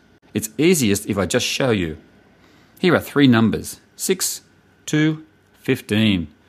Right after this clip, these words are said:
If I was asked to order these numbers from the largest number, I would order them like this.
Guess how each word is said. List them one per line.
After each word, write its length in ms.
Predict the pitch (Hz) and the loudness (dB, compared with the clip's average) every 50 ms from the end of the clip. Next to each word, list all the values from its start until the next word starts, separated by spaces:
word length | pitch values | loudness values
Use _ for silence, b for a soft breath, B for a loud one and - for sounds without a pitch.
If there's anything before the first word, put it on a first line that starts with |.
| b b b b b b b b | b b b b b b b b
If 120 | 156 156 | -2 0
I 80 | 190 196 | 4 4
was 160 | 175 131 131 | 6 6 6
asked 260 | 131 127 127 - - | 6 4 4 2 -2
to 140 | - - - | -6 -4 2
order 240 | - 139 165 151 127 | 4 4 6 6 4
these 200 | 104 98 90 85 | 0 -2 -2 -2
numbers 320 | 90 85 87 87 120 113 | -4 -4 -4 -2 -4 -4
from 140 | - - 98 | -4 -4 -6
the 100 | 87 80 | -4 -4
largest 500 | 78 85 107 123 139 147 127 110 - - | -4 -2 0 2 2 2 2 -2 -6 -8
number, 340 | 85 82 85 90 117 143 147 b b b b b b b | -8 -8 -6 -4 -4 -4 -6 b b b b b b b
I 40 | 104 | 0
would 160 | 101 107 - | 0 0 2
order 280 | - 151 170 165 139 98 | 2 2 2 2 2 0
them 320 | 92 87 98 - - - - | 0 -2 -4 -4 -6 -8 -8
like 300 | - 87 80 90 110 - | -4 -2 -2 -2 -2 -2
this. 380 | - 233 196 - - - - | 0 2 2 2 0 -6 -10